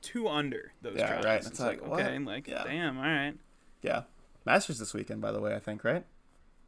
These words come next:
Speaker 1: It already started. The first round was today.
Speaker 2: Was it? I didn't watch any of it, no
Speaker 1: I
Speaker 2: offense.
Speaker 1: think I didn't watch any of it, but I saw it on E S P N. Or maybe it was
Speaker 2: Masters
Speaker 1: yesterday.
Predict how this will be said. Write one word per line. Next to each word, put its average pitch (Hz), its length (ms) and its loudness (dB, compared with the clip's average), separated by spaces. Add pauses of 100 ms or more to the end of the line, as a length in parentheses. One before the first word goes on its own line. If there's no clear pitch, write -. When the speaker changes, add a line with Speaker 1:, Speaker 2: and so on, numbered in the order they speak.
(140)
Speaker 1:
It 143 80 2
already 143 200 6
started. 131 300 0
The 131 80 -8
first - 280 -4
round 123 180 -4
was 117 480 -12
today. 120 280 -10 (300)
Speaker 2:
Was 113 220 4
it? 139 80 -4
I 110 60 -2
didn't 110 160 -4
watch 113 240 -6
any 113 100 -2
of 110 100 -4
it, 110 120 -4
no 113 80 -2
Speaker 1:
I - 20 -4
Speaker 2:
offense. 117 240 -6
Speaker 1:
think 123 340 -8
I 139 120 2
didn't 143 160 2
watch 123 180 -4
any 123 160 -8
of 117 140 -8
it, 113 100 -10
but 123 100 -10
I 120 40 -8
saw 123 240 -6
it 123 40 -10
on 113 120 -12
E 110 80 -12
S 117 100 -14
P - 120 -14
N. - 40 -14
Or - 40 -16 (100)
maybe 117 160 8
it - 60 8
was 226 80 4
Speaker 2:
Masters 226 180 0
Speaker 1:
yesterday. 147 340 -4